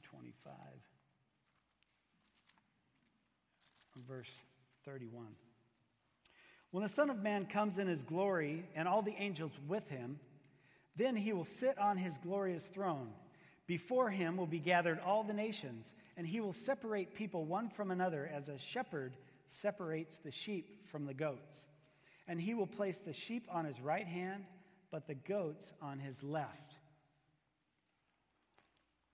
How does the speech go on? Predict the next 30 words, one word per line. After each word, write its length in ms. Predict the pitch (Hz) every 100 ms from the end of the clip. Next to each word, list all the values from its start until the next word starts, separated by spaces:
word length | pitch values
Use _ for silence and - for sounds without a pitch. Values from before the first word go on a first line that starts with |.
| _ _ _ _ _ _ _ _ _ _
So 340 | - 214 160
there 220 | 147 170
are 60 | 156
two 300 | - - 262
types 360 | - 233 220 185
of 140 | 160
people 500 | 226 254 151 123 156 - - - _ _ - _
in 140 | 185 180
this 200 | 165 190
narrative, 560 | 208 208 147 127 151 - - - - _ _ - _
according 380 | - 170 165 156
to 60 | 139
Jesus, 440 | 147 151 151 180
those 300 | 175 170 185
who 80 | 175
belong 580 | 147 147 147 165 214 202 - - -
to 80 | 233
his 140 | 247
kingdom, 540 | - 180 160 160 214 - - - - _
and 120 | 143 143
they're 160 | 160
the 80 | 160
sheep. 420 | - 254 196 - - - - _ _ _ _ - _ _
And 100 | 156
then 120 | 175
those 340 | 170 226 233 -
who 300 | 190 208 202
do 200 | 151 175
not 320 | 185 277 175
belong, 520 | 156 135 120 123 180